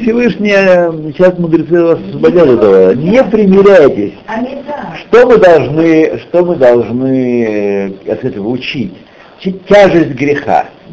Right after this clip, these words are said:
Speaker 2: Да.
Speaker 1: Тяжесть греха. Смотрите, на самом деле правильно было бы обязать себя, скотину, сто пятьдесят раз, пятьсот раз, э, пом-, пропаститься, пятьсот дней. Но поскольку ты вообще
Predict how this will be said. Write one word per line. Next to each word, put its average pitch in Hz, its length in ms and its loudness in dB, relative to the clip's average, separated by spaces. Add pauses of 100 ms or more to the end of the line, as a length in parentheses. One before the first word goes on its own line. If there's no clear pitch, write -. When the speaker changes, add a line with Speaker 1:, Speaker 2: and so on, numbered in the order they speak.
Speaker 2:
Да. 240 100 -16 (1000)
Speaker 1:
Тяжесть 156 300 4
греха. 98 340 -2
Смотрите, 117 420 -2
на 98 200 -10
самом 156 320 0
деле 139 260 2
правильно 131 520 2
было 117 260 2
бы 107 100 0
обязать 113 460 0 (220)
себя, 113 420 -2
скотину, 117 600 -10
сто 131 220 -4
пятьдесят 120 360 -6
раз, 117 220 0 (200)
пятьсот 151 320 -2
раз, 135 320 2
э, 107 460 0
пом-, 104 600 -12 (320)
пропаститься, 127 540 -4 (140)
пятьсот 139 220 -4
дней. 113 340 -2 (960)
Но 131 240 -4
поскольку 156 380 -2
ты 170 80 -4
вообще 151 360 2